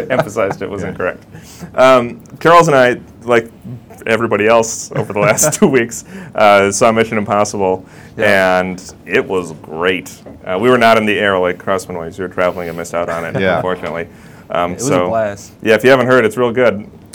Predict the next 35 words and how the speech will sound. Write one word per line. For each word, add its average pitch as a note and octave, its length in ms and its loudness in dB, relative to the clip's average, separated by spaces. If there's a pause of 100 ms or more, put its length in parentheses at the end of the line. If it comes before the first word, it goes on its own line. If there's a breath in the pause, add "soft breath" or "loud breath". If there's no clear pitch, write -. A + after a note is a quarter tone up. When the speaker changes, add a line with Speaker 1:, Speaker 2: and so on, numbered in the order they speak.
(100)
Speaker 1:
Um, F#2+ 360 -2
Speaker 2:
I G#2 40 -2
did C3 220 2
hear A2 220 2
that. E2 260 -4
Speaker 1:
Did B2+ 260 0
you? D#3 140 6
Speaker 2:
<laughs> C3+ 120 -2
Speaker 1:
Okay, C3 440 2
picked - 180 0
on D3+ 120 2
Speaker 3:
Although G#3+ 140 4
Speaker 1:
it. - 20 -6
Speaker 3:
I F#3+ 80 -2
do C4 200 0
feel B3+ 280 -2
like A3 500 -4
the C3 580 -2 (140)
extreme C#3 560 -6
hype B2+ 280 -6
going C#3 240 -4
into D3 260 -4
it, D3+ 220 -2 (260)
like, A2 400 -8 (140)
I A#2 80 -2
think E3 120 -4
it D#3 40 2
was C3 100 0
impossible A2+ 640 -4
to G#2+ 200 -10
reach G#2 360 -10
those G2+ 280 -10
highs G2 460 -10
for G2+ 180 -14
me. G2 480 -14